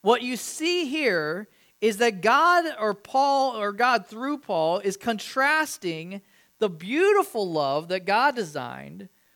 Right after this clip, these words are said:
with God, the opposite, which would be counterfeit love that's based on selfishness and being s-, lustful and self-indulgent. It's the exact opposite. The two can't coexist with each other.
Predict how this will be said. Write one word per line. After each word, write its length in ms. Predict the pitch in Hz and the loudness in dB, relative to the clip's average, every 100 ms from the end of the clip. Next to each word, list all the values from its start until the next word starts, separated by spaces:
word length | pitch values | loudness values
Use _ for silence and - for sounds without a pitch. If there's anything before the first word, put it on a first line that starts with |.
| _ | _
with 320 | 208 262 - 202 | 2 2 2 0
God, 380 | 254 277 285 240 | 6 6 6 4
the 160 | 262 247 | 2 2
opposite, 580 | 269 339 339 247 220 214 | 4 4 2 -4 -2 0
which 200 | 226 247 | -2 -2
would 120 | 220 | -6
be 120 | 247 | -6
counterfeit 760 | - 214 311 349 302 - 202 | -8 -4 -2 0 -4 -4 -6
love 340 | 190 160 175 196 | 0 2 2 2
that's 240 | 233 240 | 2 0
based 460 | 214 240 277 277 - | -2 -2 0 -4 -4
on 240 | 240 240 | -2 -2
selfishness 1120 | - - 285 311 302 226 190 - 170 151 - - - - | -6 -2 2 2 2 -6 -8 -8 -10 -10 -12 -20 -20 -8
and 180 | 202 220 | -6 -4
being 300 | 269 262 214 | -4 -6 -8
s-, 220 | 208 - | -12 -12
lustful 760 | 220 226 285 294 - - 226 190 | -6 2 4 4 -2 -6 -2 -2
and 100 | 170 | -4
self-indulgent. 960 | - 269 269 269 233 202 269 277 254 | -4 -2 -2 -4 -6 0 2 0 -2
It's 240 | 214 220 - | -2 -4 -4
the 160 | 240 | -4
exact 760 | 240 196 185 190 254 302 311 - - | -4 -6 -12 -2 0 0 -4 -8 -6
opposite. 800 | 233 294 294 190 165 151 147 196 _ _ _ | -2 -2 -2 -10 -10 -10 -10 -10 _ _ _
The 80 | 220 | -4
two 520 | 214 - 311 339 370 - | -4 -4 0 4 4 2
can't 440 | - 247 233 247 - _ _ _ | -8 -4 -2 -2 -8 _ _ _
coexist 920 | - 247 240 185 170 254 311 - - | 2 6 6 4 -6 0 0 0 -12
with 300 | 202 202 202 | -4 -2 -2
each 200 | 208 196 | -8 -6
other. 320 | 254 269 165 | -4 -4 -8